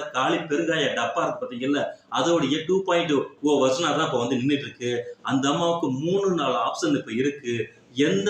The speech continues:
ஆப்ஷனை தேர்ந்தெடுக்கிறதுன்னு தெரியாம மிகப்பெரிய குழப்பத்துல இருக்கு. காரணம் தி மு கக்கு போனா நம்மள கழுவி கழுவி ஊத்திடுவானுங்க. தி மு க அப்படிங்கிற லைட்டா ஒரு வார்த்தையை விட்டு விடவுமே இங்க எல்லாருமே திரும்பி வந்து நம்ம ஒட்டுமொத்தமா ரிவிட் அடிச்சா, அடிச்சானுங்க. So தி மு கக்கு போக முடியாது.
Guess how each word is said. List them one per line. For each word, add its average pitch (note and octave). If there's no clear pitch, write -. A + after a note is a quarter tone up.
ஆப்ஷனை C#3+
தேர்ந்தெடுக்கிறதுன்னு D3
தெரியாம D3
மிகப்பெரிய C3
குழப்பத்துல E3
இருக்கு. A#2+
காரணம் C3+
தி F#3
மு G3
கக்கு E3
போனா C#3
நம்மள C3+
கழுவி E3+
கழுவி F3
ஊத்திடுவானுங்க. C3
தி F3
மு F#3+
க E3
அப்படிங்கிற C#3
லைட்டா D3+
ஒரு C#3
வார்த்தையை C3+
விட்டு A#2
விடவுமே E3+
இங்க B2
எல்லாருமே F#3
திரும்பி F3+
வந்து D#3
நம்ம C3
ஒட்டுமொத்தமா C#3+
ரிவிட் C#3+
அடிச்சா, -
அடிச்சானுங்க. C#3
So E3
தி F3
மு F3+
கக்கு C#3+
போக C3+
முடியாது. B2+